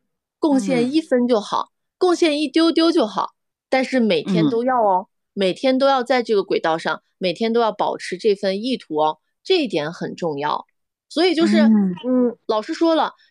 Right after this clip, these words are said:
Speaker 1: 要在行走当中获得你的机会。
Speaker 2: 嗯。
Speaker 1: 你要不断地去走，然后不断地去，嗯，种下这颗种子，而不是我就只是在这想，啊，我就要一个三层别墅呢，我就要我自己的舞台呢。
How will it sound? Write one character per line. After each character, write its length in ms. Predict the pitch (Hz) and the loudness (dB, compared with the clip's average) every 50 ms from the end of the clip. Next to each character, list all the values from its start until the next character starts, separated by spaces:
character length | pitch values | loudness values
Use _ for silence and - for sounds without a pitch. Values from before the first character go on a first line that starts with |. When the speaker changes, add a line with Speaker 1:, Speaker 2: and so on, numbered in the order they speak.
| _ | _
Speaker 1:
要 220 | - 320 330 294 269 | -2 0 0 0 0
在 380 | 254 311 285 247 180 - - _ _ _ _ _ | 0 0 0 0 0 -4 -6 _ _ _ _ _
行 480 | - - - - - 220 220 262 359 | -18 -16 -10 -6 -4 -2 -2 -2 -2
走 220 | - 339 220 160 147 | 0 0 2 0 0
当 240 | - 175 175 180 190 | 0 -2 -2 -2 -2
中 220 | 202 185 185 190 | -2 -2 -2 -2
获 200 | - - 233 190 | -2 -2 -2 0
得 200 | 175 160 156 165 | 0 0 -2 -2
你 100 | 165 135 | -2 -4
的 100 | - - | -8 -8
机 280 | - - - 160 180 180 | -10 -8 -6 -2 -2 -2
会。 260 | - 180 - - - _ _ _ - | -2 -2 -6 -6 -6 _ _ _ -2
Speaker 2:
嗯。 360 | 208 196 185 170 143 127 127 - 160 160 _ _ | 0 2 2 2 2 0 -2 -8 -16 -20 _ _
Speaker 1:
你 100 | 262 269 | -6 -4
要 140 | 285 359 359 | -4 -4 -4
不 100 | - 262 | -4 -2
断 140 | - 453 523 453 | 0 2 2 2
地 100 | 302 233 | 2 0
去 140 | - - 254 | 0 -2 -8
走， 380 | 233 - - 202 - - - | -6 -4 -2 -2 -2 -2 -2
然 100 | - 208 | -2 0
后 100 | 226 294 | 0 -2
不 120 | 320 - 254 | -4 -4 -2
断 200 | 277 349 440 466 | 0 0 0 0
地 140 | 392 277 233 | -2 -4 -4
去， 340 | - - - 262 233 220 - _ _ _ _ - | -6 -6 -4 -2 -2 -2 -2 _ _ _ _ -4
嗯， 460 | 185 202 185 175 175 180 180 143 - _ - - _ _ - | -2 0 0 0 -2 -4 -6 -10 -12 _ -20 -20 _ _ -4
种 180 | - 349 294 | 0 2 2
下 160 | 294 339 262 254 | 2 2 0 -2
这 140 | 247 285 | -4 -4
颗 140 | 277 320 320 | -2 -2 -2
种 340 | 311 - 220 165 143 - - | 0 0 -2 -2 -2 -4 -6
子， 300 | - - 156 156 - - _ _ _ _ _ _ _ - | -4 -2 -2 -2 -2 -4 _ _ _ _ _ _ _ -12
而 220 | - - 226 247 233 | -8 -6 -6 -6 -6
不 120 | 233 254 | -6 -8
是 220 | 254 - - 339 302 | -6 -2 0 2 2
我 180 | 240 190 170 | 4 4 2
就 140 | 170 233 269 | 2 0 -4
只 180 | 240 - - 170 | -6 -6 -8 -8
是 120 | 196 202 | -4 -2
在 100 | 220 220 | 0 0
这 100 | 208 220 | 0 0
想， 220 | 214 - 196 165 | -2 -4 -8 -8
啊， 240 | - - 202 214 233 | -4 -2 0 0 2
我 180 | 220 196 190 180 | 2 4 2 2
就 160 | 180 269 302 | 0 0 0
要 200 | 302 269 254 220 | 0 2 2 0
一 80 | 208 202 | -2 -2
个 120 | 220 220 | -2 -2
三 200 | 208 233 220 226 | -2 -2 -6 -4
层 160 | 226 226 220 | -6 -6 -6
别 160 | 190 - 156 | -2 -2 -2
墅 220 | 180 - - 220 180 | -2 -2 -6 -8 -6
呢， 80 | 160 - _ _ _ _ _ | -8 -10 _ _ _ _ _
我 120 | - 233 233 | -2 -2 0
就 100 | 247 320 | 2 2
要 140 | 320 302 254 | 2 2 2
我 80 | 208 | 2
自 100 | 190 - | 0 -2
己 80 | 233 208 | 0 0
的 80 | 214 | 0
舞 140 | 220 196 160 | 0 0 -2
台 220 | - - - 165 165 | -8 -8 -8 -6 -2
呢。 180 | 190 185 175 | -2 -2 -4